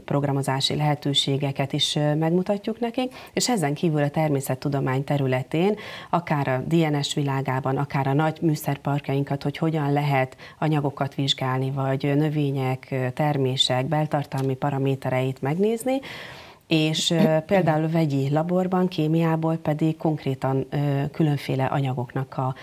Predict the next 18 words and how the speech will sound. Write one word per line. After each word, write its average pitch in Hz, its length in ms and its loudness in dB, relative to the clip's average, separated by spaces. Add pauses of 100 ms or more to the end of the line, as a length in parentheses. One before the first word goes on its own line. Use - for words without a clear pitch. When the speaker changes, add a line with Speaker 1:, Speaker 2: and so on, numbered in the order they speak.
(180)
Speaker 1:
vizsgálati 131 540 0
módszereit, 131 580 0
lehetőségeit 123 880 -2
gyakorolják. 117 800 -8 (240)
Speaker 2:
Ha 190 100 2
úgy 185 180 4
állnak 160 280 0
hozzá, 170 300 0
akár 165 220 -4
még 160 140 -2
egy 160 120 0
csodavilágnak 160 800 -4
is 165 120 -10
tekinthetik 165 720 -6
ezeket 165 460 -4
a 165 60 0
lehetőségeket. 185 1000 2 (540)
Ö, 165 340 2